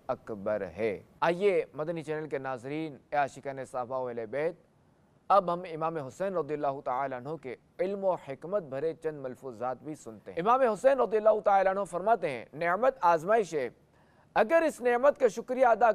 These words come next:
کرتے رہو گے تو وہ نعمت خزانہ رہے گی، اور اگر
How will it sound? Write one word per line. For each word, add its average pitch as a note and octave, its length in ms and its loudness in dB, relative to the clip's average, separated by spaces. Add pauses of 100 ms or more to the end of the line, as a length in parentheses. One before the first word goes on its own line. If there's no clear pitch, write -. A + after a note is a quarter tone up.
کرتے G#3+ 320 4
رہو A#3+ 240 6
گے D3 180 2 (100)
تو D#3+ 100 -6
وہ D#3+ 180 4
نعمت D3+ 420 -4
خزانہ C#3 420 -4 (100)
رہے C3 240 -2
گی، G#2 140 -14 (640)
اور C#4+ 180 8
اگر C4 380 4